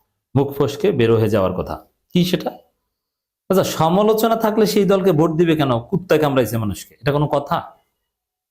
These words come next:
যে দলের সমালোচনা, ওই দলকে ভোট দেয়। আপনি যার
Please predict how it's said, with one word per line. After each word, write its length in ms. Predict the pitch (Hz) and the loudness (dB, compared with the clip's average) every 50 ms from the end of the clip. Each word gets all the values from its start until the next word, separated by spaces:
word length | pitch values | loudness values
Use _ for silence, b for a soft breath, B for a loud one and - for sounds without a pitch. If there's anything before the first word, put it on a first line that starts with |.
| _ _ _ _ _ _ _ - - | _ _ _ _ _ _ _ -6 -2
যে 160 | 123 160 208 220 | 2 4 4 4
দলের 280 | 202 190 208 208 226 226 220 - | 4 4 4 4 4 2 2 2
সমালোচনা, 420 | 190 185 202 202 190 - 165 151 | 2 2 2 2 2 2 2 2
ওই 100 | 143 156 | 2 2
দলকে 220 | 156 180 175 175 175 | 4 4 4 2 2
ভোট 180 | 143 151 175 - 123 | 2 2 0 2 2
দেয়। 200 | 156 131 82 - - - _ _ _ _ _ _ - | 0 0 0 -2 -8 -14 _ _ _ _ _ _ -2
আপনি 220 | - 233 - - 180 | -2 -2 0 0 2
যার 140 | 175 190 185 | 2 2 2